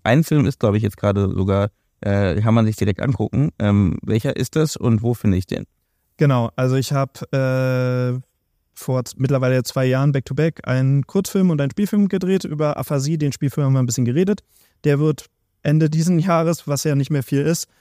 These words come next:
Speaker 2: oder Anfang nächsten Jahres, äh, online veröffentlicht. Wo kann ich noch nicht sagen, aber bleibt da auf dem Laufenden.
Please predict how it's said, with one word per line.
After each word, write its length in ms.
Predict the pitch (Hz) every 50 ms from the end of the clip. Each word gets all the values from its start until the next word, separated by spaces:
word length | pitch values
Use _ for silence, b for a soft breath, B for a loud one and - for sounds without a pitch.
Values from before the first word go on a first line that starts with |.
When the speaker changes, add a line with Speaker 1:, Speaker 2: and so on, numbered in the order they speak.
| _ _ _
Speaker 2:
oder 160 | 147 143 139
Anfang 280 | 131 139 135 - 147 139
nächsten 340 | 135 135 131 - - 143 139
Jahres, 520 | 135 131 131 131 131 127 131 127 - - -
äh, 200 | 131 127 127 123 120
online 380 | 127 127 127 127 120 120 120
veröffentlicht. 720 | - - 127 147 151 - 175 160 165 165 165 - - _ _
Wo 140 | 135 135 139
kann 140 | - - 135
ich 60 | 135
noch 60 | 131
nicht 100 | 127 123
sagen, 340 | 123 127 127 135 139 143 139
aber 240 | - 117 120 127 123
bleibt 240 | 117 - 123 123 -
da 60 | -
auf 60 | 120 113
dem 80 | 131
Laufenden. 320 | 131 156 170 - 190 185